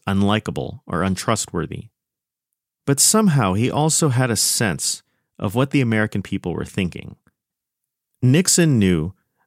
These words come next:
that the anti-war protesters, many of whom wanted an immediate withdrawal,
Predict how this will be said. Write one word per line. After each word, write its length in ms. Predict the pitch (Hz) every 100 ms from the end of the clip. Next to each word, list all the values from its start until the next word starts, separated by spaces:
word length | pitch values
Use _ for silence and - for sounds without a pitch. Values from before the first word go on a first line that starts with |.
| -
that 160 | 107
the 180 | 110 113
anti-war 520 | 139 147 135 110 113
protesters, 880 | 104 95 85 - 76 - - - - _ _
many 260 | 107 110 135
of 120 | 160
whom 340 | - 110 98 101
wanted 400 | 95 92 85 -
an 180 | - 95
immediate 500 | 92 98 107 101 -
withdrawal, 640 | 90 - 104 85 - 104